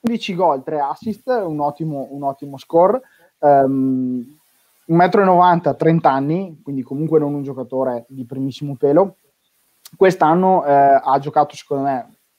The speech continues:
molto bene, eh, con l'Empoli, in una squadra che era, mm, molto ben allenata e che riusciva a fare, e che riusciva a fare anche in attacco del-, delle belle combinazioni.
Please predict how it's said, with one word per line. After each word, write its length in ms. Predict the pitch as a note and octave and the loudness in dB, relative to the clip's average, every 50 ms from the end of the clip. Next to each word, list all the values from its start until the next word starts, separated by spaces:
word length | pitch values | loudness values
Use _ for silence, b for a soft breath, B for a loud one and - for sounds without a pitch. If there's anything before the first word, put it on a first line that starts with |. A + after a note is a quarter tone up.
| _ _ | _ _
molto 320 | D3+ D#3+ E3+ E3+ E3 E3+ | 0 0 0 2 2 2
bene, 380 | D3+ D3 D3+ D3 C#3+ C3 - _ _ _ _ _ _ _ | 2 2 2 2 -2 -4 -8 _ _ _ _ _ _ _
eh, 340 | _ C#3 C#3 C3 B2+ B2+ B2+ - | _ 0 0 0 0 -2 -10 -10
con 160 | - C#3+ C3+ | -8 -6 -4
l'Empoli, 400 | C3+ D3 E3 E3+ D#3+ G3 G3+ G3+ | -2 0 -2 0 0 0 0 0
in 80 | F#3+ E3+ | -2 -2
una 160 | D#3+ D3 C3+ | -4 -6 -8
squadra 540 | - _ D#3 C#3+ D3 D3 D3 C3+ C3+ C3+ - _ | -6 _ 2 2 2 2 2 -2 -2 -4 -10 _
che 560 | - D3+ D3 C#3+ C3+ B2+ - D3+ - _ _ _ | -2 0 2 2 0 -2 -6 -16 -20 _ _ _
era, 380 | _ C3+ C3+ C3+ C3 B2+ _ _ _ | _ 0 0 0 0 -2 _ _ _
mm, 140 | C#3 C3 B2+ B2 _ _ _ _ _ _ | -14 -14 -14 -14 _ _ _ _ _ _
molto 380 | _ D#3 D#3+ E3+ F3+ E3 F3+ E3 | _ -2 2 2 2 2 2 4
ben 140 | D#3+ D#3 D3+ | 4 4 4
allenata 500 | C#3+ C#3 C#3 C#3 C#3+ C#3+ D3 D3 - E3+ | 4 0 0 -2 -2 -2 -2 0 -2 -2
e 40 | D#3+ | 0
che 100 | - C#3 | -2 -6
riusciva 380 | C3+ B2+ - - C#3 C3+ C3 | -6 -6 -10 -10 -6 -4 -4
a 40 | B2 | -4
fare, 500 | B2 _ - C3 C3 C3+ C3+ C3 A#2 A#2 _ _ _ _ _ _ _ | -4 _ -6 -4 -2 -2 -4 -6 -8 _ _ _ _ _ _ _ _
e 120 | - B2+ | -16 -10
che 100 | _ C#3+ | _ -6
riusciva 320 | C3+ C3 B2+ - C#3+ C3+ | -8 -8 -8 -8 -8 -8
a 40 | C3 | -6
fare 200 | B2 - C#3+ C#3+ | -2 -2 0 0
anche 260 | C3 B2+ C3+ C3+ - | 0 -2 -4 -6 -8
in 80 | D3 C3+ | -8 -8
attacco 640 | C3 A#2+ _ C3+ B2+ C3 _ - D#3 D3 C#3 C3+ | -10 -8 _ -6 -6 -6 _ 0 0 2 2 0
del-, 440 | B2 B2+ C3 B2 A#2+ A#2+ A#2+ B2 B2 B2 | -2 -2 -6 -6 -6 -8 -12 -14 -16 -14
delle 220 | C3 B2+ B2+ A#2+ | -12 -12 -10 -10
belle 240 | B2 B2+ B2+ C3 C3 | -10 -8 -8 -8 -8
combinazioni. 680 | _ C3+ B2+ B2+ B2+ B2+ B2 A#2+ - C3 A#2+ B2 B2+ | _ -8 -8 -6 -6 -8 -8 -12 -14 -14 -14 -14 -16